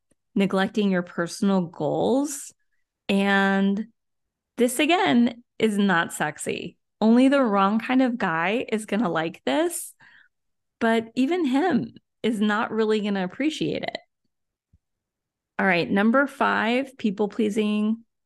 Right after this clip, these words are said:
shows up by seeking validation. Constantly seeking approval from that new partner can be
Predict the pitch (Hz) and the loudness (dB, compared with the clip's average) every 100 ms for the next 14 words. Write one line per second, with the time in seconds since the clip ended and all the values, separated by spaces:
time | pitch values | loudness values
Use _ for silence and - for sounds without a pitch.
0 | _ _ - 214 202 196 196 196 196 180 | _ _ -8 -4 -2 0 0 -2 -4 -2
1 | 175 - - - 233 233 233 233 226 202 | -2 -4 -8 -2 0 0 2 4 4 2
2 | 180 185 185 175 170 165 170 156 - - | 0 0 0 -2 -2 -2 -2 -6 -8 -8
3 | - - _ - - 233 262 - 285 262 | -12 -18 _ -8 0 2 2 2 2 2
4 | 247 - 254 226 233 220 - 208 202 190 | 2 0 -2 2 2 0 0 -2 0 -2
5 | 175 185 180 175 185 175 - 165 156 165 | -4 -2 -2 -2 -2 -4 -4 -4 -4 -2
6 | 151 139 - - 185 175 170 165 - | -2 -2 -4 -2 0 2 2 0 -2